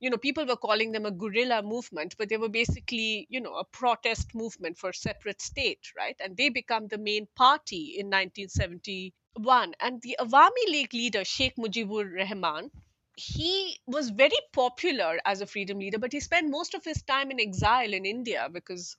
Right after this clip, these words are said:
obviously, you know, the Pakistan government, you know, would have killed him if he was in Bangladesh 'cause he was their main leader.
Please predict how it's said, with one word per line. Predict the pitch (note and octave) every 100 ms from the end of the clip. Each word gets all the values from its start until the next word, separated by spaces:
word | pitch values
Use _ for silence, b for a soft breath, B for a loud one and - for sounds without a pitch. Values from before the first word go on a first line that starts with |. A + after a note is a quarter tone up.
| -
obviously, | G3 G3 G3 F#3 G3
you |
know, | F#3+ E3+
the | E3
Pakistan | E3 E3+ - - F#3 F3+ F3+ -
government, | G3 F#3 F3+ F3 B3
you | G#3+
know, |
would | E3 F#3+ F3+
have | F3+ F3 - - - _ -
killed | D4 C4+
him | A3+ D3+
if | D3+
he | G3+
was | F3 E3
in | F3+
Bangladesh | E3 D#3 C#3+ - -
'cause | - E3
he |
was | F3 D#3+
their | F3
main | E3+ F3
leader. | F3 G3+ D#3+